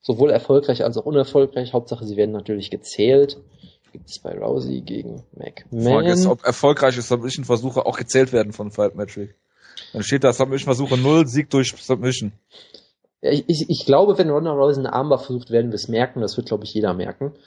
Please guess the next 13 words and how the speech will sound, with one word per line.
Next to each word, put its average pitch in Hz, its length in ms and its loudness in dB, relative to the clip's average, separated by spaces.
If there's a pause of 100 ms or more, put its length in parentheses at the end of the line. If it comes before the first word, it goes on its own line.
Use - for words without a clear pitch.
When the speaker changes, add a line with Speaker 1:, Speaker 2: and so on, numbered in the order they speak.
(360)
Speaker 1:
Ähm, 151 380 4 (300)
ich - 240 -6
mach's 160 240 0
ganz 143 180 -2
einfach. 151 320 0
Ich - 100 -2
setze 139 220 0
das 139 160 2
Over-Under 120 460 0
bei 113 160 0
eins 120 240 -2
Komma 110 240 -2
fünf. - 560 -2